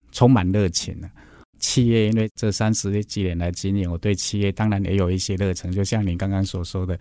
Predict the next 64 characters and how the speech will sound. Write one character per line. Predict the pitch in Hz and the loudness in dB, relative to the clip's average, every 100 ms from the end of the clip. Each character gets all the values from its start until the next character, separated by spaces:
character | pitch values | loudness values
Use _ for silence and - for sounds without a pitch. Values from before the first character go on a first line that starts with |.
| - | -8
我 | - 104 | -4 -2
也 | 90 | 0
很 | 95 | 0
喜 | 101 87 | -2 -2
欢 | 87 95 | -2 -2
帮 | 95 98 | -2 -2
助 | - 98 | 0 -2
年 | 90 90 | 0 -2
轻 | - 95 | -2 -2
人 | 85 82 | -2 -6
去 | - 98 90 87 85 - | -6 -2 -2 -2 -6 -4
创 | - 110 95 | 2 2 2
业， | 101 87 | 0 -2
或 | 82 104 | -4 -4
者 | 95 | -4
是 | 85 - 92 | -4 -4 -4
他 | 85 104 | -4 -2
们 | 98 | -2
有 | 85 | 0
任 | 98 | 0
何 | 92 85 | 0 -2
事 | - | -2
情 | 85 | -4
我 | |
可 | 76 101 | -4 -6
以 | |
帮 | 92 95 | -4 -2
得 | 87 | -4
上 | 85 98 | -4 -4
忙。 | 87 - - _ - | -4 -8 -14 _ -4
但 | 160 | -2
是 | 147 160 | 2 2
对 | 135 160 | 4 4
这 | 139 143 | 4 4
个 | 120 104 | 2 2
社 | 92 - - 160 143 | 0 -2 2 6 8
会 | 139 135 120 | 8 6 4
的 | 104 98 | 2 2
一 | 110 | 2
个 | 110 101 | 2 0
服 | - 101 110 | 0 0 2
务 | 101 | 2
跟 | 110 104 | 2 2
贡 | 110 101 | 2 2
献， | - 107 95 | 2 0 0
严 | 104 104 | 0 0
格 | 107 95 | 0 0
上 | - 107 | 0 0
来 | 95 | 0
讲， | 101 87 87 - | -2 -4 -6 -10
我 | - | -6
就 | 87 113 | -2 -2
是 | - 107 | 0 0
一 | 104 | 0
张 | 98 98 | 0 -2
白 | 90 87 | -2 -2
纸 | - - | -4 -6
啊。 | - 98 - - - - - | -10 -14 -20 -20 -20 -18 0
在 | 156 139 | 4 4
这 | 160 | 6
个 | 131 | 4
三 | 113 139 131 | 4 4 6
年 | 127 101 107 | 6 6 2
来， | 87 85 90 | 2 0 -4